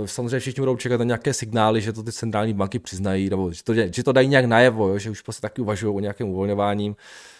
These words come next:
Takže jakýkoliv tenhle ten signál samozřejmě budou trhy velmi očekávat a pokud se ho nedočkají, tak, eh,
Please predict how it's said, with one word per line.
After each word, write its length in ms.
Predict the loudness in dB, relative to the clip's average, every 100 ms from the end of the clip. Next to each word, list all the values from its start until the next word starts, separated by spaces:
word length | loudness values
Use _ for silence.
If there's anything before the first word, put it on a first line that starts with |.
| _
Takže 300 | -2 2 6
jakýkoliv 500 | 6 4 0 2 2
tenhle 240 | 2 0 0
ten 140 | -4
signál 420 | -6 -2 2 2
samozřejmě 280 | 0 -2 -2
budou 240 | 0 0
trhy 260 | -2 -2 -2
velmi 180 | 0 0
očekávat 580 | -2 -6 -2 0 0 -2
a 60 |
pokud 380 | -4 -10 -14 -14 -14
se 180 | -12 -6
ho 80 | -4
nedočkají, 580 | -4 -4 -4 -4 -4
tak, 300 | -6 -10 -8
eh, 200 | -4 -4